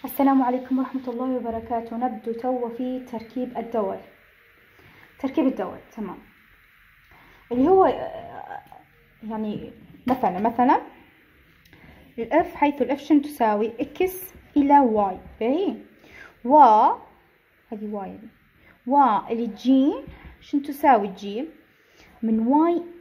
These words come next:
إلى زد. أنا نقدر نقول إن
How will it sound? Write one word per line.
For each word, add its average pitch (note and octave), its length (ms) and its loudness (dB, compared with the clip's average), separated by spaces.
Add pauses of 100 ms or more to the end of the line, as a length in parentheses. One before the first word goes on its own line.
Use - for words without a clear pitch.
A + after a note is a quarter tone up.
(140)
إلى G4+ 500 -6 (140)
زد. - 140 -6 (2000)
أنا D4+ 240 2
نقدر F#4 360 2
نقول A3+ 340 2
إن G#3+ 400 -6